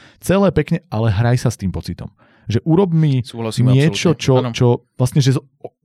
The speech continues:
Speaker 1: bola to veľmi pekná poviedka, že ja dokonca som si napísal, že keby sa prepi-, jemne prepísala, lebo niektoré treba prepisovať veľa.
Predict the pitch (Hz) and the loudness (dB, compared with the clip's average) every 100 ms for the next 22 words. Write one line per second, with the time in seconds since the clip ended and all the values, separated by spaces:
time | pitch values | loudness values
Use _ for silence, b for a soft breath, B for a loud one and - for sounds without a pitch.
0 | b b b - 147 208 196 120 160 214 | b b b -2 0 0 0 2 0 0
1 | 190 185 131 120 135 170 - 196 208 _ | -2 -2 -2 -2 -4 -4 -2 -4 -4 _
2 | - 113 123 - _ _ _ 120 139 156 | -4 -2 -2 -4 _ _ _ 0 2 2
3 | 175 165 156 139 131 135 135 110 120 113 | 2 0 0 0 -2 -2 -2 -2 -4 -4
4 | 107 139 180 - 151 151 240 139 107 101 | -4 -2 -2 -4 -2 0 2 2 0 -6
5 | 92 95 98 113 110 123 - 123 110 120 | -8 -6 -6 -4 0 -2 0 0 0 -2
6 | 120 120 127 123 117 101 104 | -2 -2 -4 -2 0 0 -2